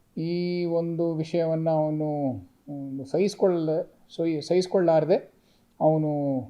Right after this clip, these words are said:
ಈ ಒಂದು, ಆ, ಕೃತ್ಯವನ್ನ ಮಾಡಿರ್ತಾನೆ. ಆ,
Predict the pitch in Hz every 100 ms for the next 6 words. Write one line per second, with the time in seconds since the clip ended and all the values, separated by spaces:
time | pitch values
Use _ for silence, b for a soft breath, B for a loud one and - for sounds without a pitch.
0 | - _ - 139 131 131 135 131 131 135
1 | 131 127 127 123 120 - - 131 123 123
2 | 135 - - 139 139 131 139 135 131 127
3 | 135 - _ _ _ _ _ -